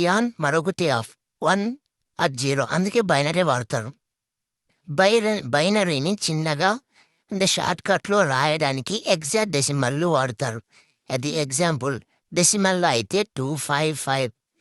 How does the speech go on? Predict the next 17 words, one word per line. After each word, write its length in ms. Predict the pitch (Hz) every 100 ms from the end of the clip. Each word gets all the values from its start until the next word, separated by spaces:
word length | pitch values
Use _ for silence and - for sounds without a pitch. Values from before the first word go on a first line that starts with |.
| _ _ _ _ 170
దీన్ని 480 | 180 190 156 131 120 - 139 170
బైనరీ 440 | 185 214 196 180 185
లాంగ్వేజ్‌లో 520 | 135 143 131 139 127 123
అయితే 260 | 110 117 107 107 _ _
వన్ 260 | 147 165 196 175 _ 151
వన్ 200 | 147 156 156 135 147
వన్ 220 | 170 196 175 127
వన్ 200 | 147 160 175 - _ _ _ _ -
వన్, 240 | 151 170 196
ఇలా 140 | 160 147 131 135
లాంగ్ 340 | 135 151 147 135
ఆన్సర్ 300 | 139 175 185
ఎయిట్ 180 | 147 151 123
బిట్స్ 240 | 151 - 139
వరకు 200 | 127 208 208
ఉంటుంది. 360 | 156 120 107 117 _ _ _ -
అదే 280 | 151 208